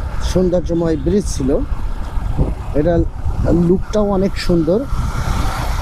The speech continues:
আহ, যেহেতু সূর্যর বিপরীত সাইডে যাচ্ছি, অত ভালো করে দেখাতে পারবো কিনা জানি না, তবে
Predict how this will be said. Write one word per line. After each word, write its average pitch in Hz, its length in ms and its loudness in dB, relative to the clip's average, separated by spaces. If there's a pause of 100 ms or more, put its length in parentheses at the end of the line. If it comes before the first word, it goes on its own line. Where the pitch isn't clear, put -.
(260)
আহ, 135 200 2 (100)
যেহেতু 190 400 2
সূর্যর 185 840 2 (160)
বিপরীত 180 400 2
সাইডে 202 340 2
যাচ্ছি, 160 360 2 (240)
অত 147 300 2
ভালো 175 280 2
করে 180 600 2
দেখাতে 170 360 0
পারবো 165 340 2
কিনা 160 160 2
জানি 131 240 2
না, 156 260 2 (1900)
তবে 160 420 2